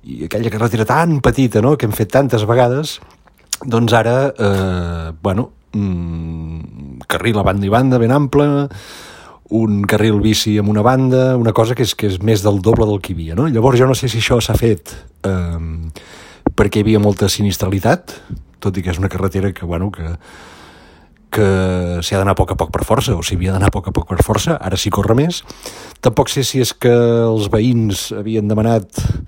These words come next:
eh, aquest eixamplament o, o no ho sé, no ho sé, de veritat, i per tant sóc sincer, em, però des d'un punt de vista exclusivament personal, jo ho veig una cosa una mica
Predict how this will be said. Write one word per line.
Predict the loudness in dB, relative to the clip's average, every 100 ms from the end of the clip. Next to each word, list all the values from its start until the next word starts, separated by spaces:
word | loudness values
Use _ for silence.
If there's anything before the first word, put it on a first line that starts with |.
| -16 -20 -20 -20 -20 -20 _ -6
eh, | -2 -2 -2 -2 -4 -4
aquest | -2 -2
eixamplament | -2 0 2 4 6 4 4
o, | 2
o | 2 0 0 0 -2 -2 -4
no | -4 -2
ho | 0
sé, | 2 0 -4 -4
no | -4
ho | -2
sé, | -4
de | 0
veritat, | 0 2 -2 -2
i |
per | -4 -4
tant | -2 -2
sóc | -2 0
sincer, | -2 2 2 0 -6 -20 -20 -20 -20 -8 0
em, | 0 2
però | 2 4 4 4 2 0 -2 -2
des | -2 0
d'un | -2
punt | -2 -2
de | 0
vista | -2 -4 -4
exclusivament | -2 0 2 2 2 0
personal, | 0 0 2 2 0 -12 -20 -20 -20 -20 -18
jo | -2 2 4
ho | 4
veig | 4 2 2
una | 2
cosa | 2 2 2 0 0 -2
una | 0 2 2
mica | 0 -2 -2 -2